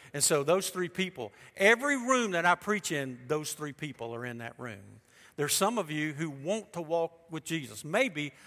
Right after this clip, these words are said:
I can bring some clarity to that today. And so what was the problem? Let's look at the what.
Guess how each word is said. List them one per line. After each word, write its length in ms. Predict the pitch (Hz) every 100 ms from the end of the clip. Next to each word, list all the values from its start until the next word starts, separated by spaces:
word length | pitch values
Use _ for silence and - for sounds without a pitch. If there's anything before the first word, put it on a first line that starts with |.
| -
I 120 | 151
can 160 | - 139
bring 200 | 156 156
some 200 | - 135
clarity 560 | - 147 135 127 131
to 160 | 123 147
that 280 | 127 127 -
today. 400 | 139 151 151 98 - - - -
And 80 | 170
so 140 | 220
what 240 | 240 349
was 160 | 247 220
the 80 | 196
problem? 420 | - 147 120 131
Let's 200 | 214 220
look 160 | 202 185
at 160 | 156
the 80 | 143
what. 360 | 151 160 113